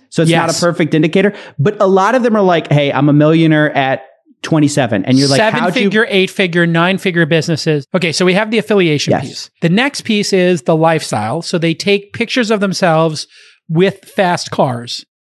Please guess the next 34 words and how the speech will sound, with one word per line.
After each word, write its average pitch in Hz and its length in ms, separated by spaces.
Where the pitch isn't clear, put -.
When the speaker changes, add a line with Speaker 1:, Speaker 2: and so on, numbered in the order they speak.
Speaker 1:
Oh, 185 60
yeah. - 180
Speaker 2:
And 175 320
so 175 580
Tai 208 260
Lopez, 170 680
does 180 160
he 208 160
own 214 260
all 370 140
these 392 160
cars, 392 560
or 190 320
does 180 180
he 185 260
just 175 240
Speaker 1:
There's 185 140
Speaker 2:
take 175 80
Speaker 1:
a - 40
lot 190 240
Speaker 2:
pictures 208 120
Speaker 1:
of 220 60
Speaker 2:
in 247 40
front 190 140
of - 60
them? - 0
Speaker 1:
evidence 196 320
that 175 160
it 170 120
was, 165 420
<laughs> 208 120
it, 170 220
they're 151 180
rented. 139 580